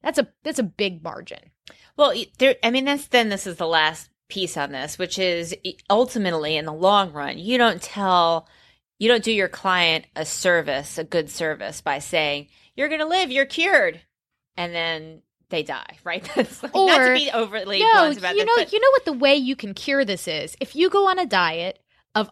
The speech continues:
Speaker 1: ice cream and potato chips,
Speaker 2: <laughs>
Speaker 1: that's how we're gonna fix it.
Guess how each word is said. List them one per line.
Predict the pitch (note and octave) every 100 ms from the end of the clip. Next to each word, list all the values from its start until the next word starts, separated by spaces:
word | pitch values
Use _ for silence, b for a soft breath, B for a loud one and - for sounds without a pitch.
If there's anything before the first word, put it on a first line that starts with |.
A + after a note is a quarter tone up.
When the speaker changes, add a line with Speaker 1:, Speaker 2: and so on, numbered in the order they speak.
| -
Speaker 1:
ice | A3+ A#3
cream | - B3+ A#3+
and | A#3
potato | G#3 G#3 F#3 D#3+
chips, | - - - - - - - _ -
Speaker 2:
<laughs> | D4+ - C#4
Speaker 1:
that's | D#4+ F#4+ G4+ -
how | F4 D#4+
we're | C#4+
gonna | B3+ A3+
fix | A#3+ -
it. | -